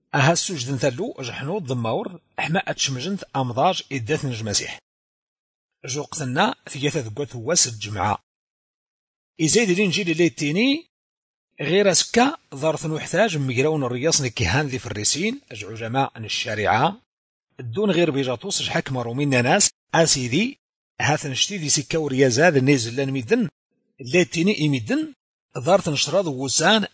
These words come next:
الدكر خزي جمود. أضغي عفاش، أم رحمة أض حضون تيمضل، ألا سوي الشراد. حما أذ وردوني محضرنس، أشرن داثنس، أها إنيني الشعب، إكر زي جمود. أها تيجي تحلل تنقارود، خا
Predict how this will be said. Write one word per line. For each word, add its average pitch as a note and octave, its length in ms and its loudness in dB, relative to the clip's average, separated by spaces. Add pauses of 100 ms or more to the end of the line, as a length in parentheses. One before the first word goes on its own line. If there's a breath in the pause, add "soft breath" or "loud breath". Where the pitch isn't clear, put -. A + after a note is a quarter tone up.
(120)
الدكر D#3+ 360 -2
خزي A2+ 260 -4
جمود. G2+ 260 -8 (1040)
أضغي C#3 280 4
عفاش، C3+ 720 2
أم E3+ 160 2
رحمة D#3 340 0
أض C#3+ 120 2
حضون D3 280 -8
تيمضل، B2+ 360 -6 (400)
ألا E3+ 200 2
سوي D3 180 0
الشراد. G2+ 440 -4 (720)
حما E3+ 240 -2
أذ D#3 240 2
وردوني D3 360 -2
محضرنس، A#2+ 640 -2 (300)
أشرن C#3 460 0
داثنس، A#2 540 -2 (260)
أها C3+ 340 4
إنيني D3 320 0
الشعب، D#3+ 360 -4 (380)
إكر D3+ 260 -2
زي A2 220 -4
جمود. G2 220 -8 (1300)
أها D3 220 4
تيجي D#3+ 380 0
تحلل C#3+ 500 0
تنقارود، B2 580 -2 (280)
خا C#3+ 320 0